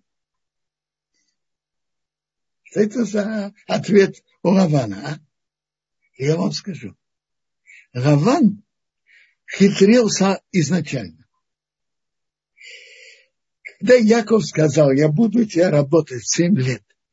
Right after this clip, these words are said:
за твою младшую дочку", да, за Рахель, твою младшую дочку, так Лаван, что, что естественно было, чтобы он ответил: "Да, я согласен". Лаван это не сказал.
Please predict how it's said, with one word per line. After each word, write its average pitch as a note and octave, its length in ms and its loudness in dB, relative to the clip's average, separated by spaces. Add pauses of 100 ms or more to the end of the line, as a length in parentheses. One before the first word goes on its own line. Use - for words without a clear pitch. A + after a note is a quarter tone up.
(160)
за D#3 220 2
твою D3+ 560 2 (380)
младшую A#2+ 760 -6 (360)
дочку", - 480 -6 (520)
да, D3 240 -6
за D3 160 -4
Рахель, E3 500 -2
твою D3 200 -2
младшую D3+ 500 -4
дочку, E4 420 -10 (1300)
так C#3 200 -8
Лаван, C#3 380 -2
что, D3 280 -2 (220)
что - 220 -2
естественно E3+ 640 2
было, F#3+ 280 6
чтобы E3+ 280 0
он E3+ 100 0
ответил: C3+ 640 -12 (180)
"Да, G#3+ 420 0 (280)
я G3+ 180 4
согласен". G3+ 640 -4 (960)
Лаван D#3 520 -2
это F3+ 220 -10
не F#3 220 -6
сказал. F#3+ 540 -20